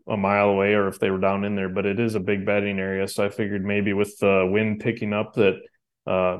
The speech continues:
you know, maybe they hunkered down, down in there. So I got as close as I could to those cattails with my, um, my bow mounted decoy. Uh, and I had literally no other cover other than some maybe knee high grass.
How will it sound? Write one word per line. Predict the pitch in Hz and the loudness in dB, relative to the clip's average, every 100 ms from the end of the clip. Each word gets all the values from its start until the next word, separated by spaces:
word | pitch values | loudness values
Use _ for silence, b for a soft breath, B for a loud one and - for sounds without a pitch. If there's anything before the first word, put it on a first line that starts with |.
| - | -6
you | |
know, | 101 | -6
maybe | 98 95 101 | -4 -2 2
they | 95 95 92 - | 2 2 0 -2
hunkered | 104 101 95 | -2 0 0
down, | 95 98 101 | 2 2 2
down | 98 98 | 2 2
in | 101 | 0
there. | 104 101 | -2 -4
So | - 104 | 0 2
I | 101 | 4
got | 117 113 | 6 4
as | 104 | 0
close | - 120 113 | 0 2 2
as | 110 | -2
I | 104 | -2
could | 98 127 117 117 - | -2 -2 -2 -2 -6
to | 107 104 | -4 -4
those | 98 95 - | -2 -4 -2
cattails | 107 107 107 107 98 98 | 2 2 0 -2 -2 -2
with | 104 101 - | -4 -6 -4
my, | 101 95 92 b b _ _ _ | -2 0 -2 b b _ _ _
um, | - 95 101 101 - _ _ - | -2 -2 -2 -6 -16 _ _ -2
my | 101 | 2
bow | 95 113 | 4 6
mounted | 117 117 117 113 | 6 4 4 2
decoy. | 107 107 107 117 113 113 - _ _ _ - | 0 0 2 4 6 4 -2 _ _ _ -6
Uh, | 92 92 92 92 - | 0 2 2 0 -4
and | 110 98 95 | -6 -4 -2
I | 95 | -2
had | 101 98 | -2 -2
literally | 101 107 104 104 | 0 2 2 2
no | 95 98 | 2 0
other | 101 95 | 0 0
cover | 92 - 98 95 | -6 -4 -2 0
other | 95 95 95 | 0 0 -2
than | 92 92 | -2 -6
some | 90 101 92 90 - | -4 -4 -2 -4 -6
maybe | 98 95 90 | -4 -2 0
knee | 92 98 | 0 -2
high | 92 101 90 | 0 -2 0
grass. | 92 98 98 92 - | 0 2 2 0 -6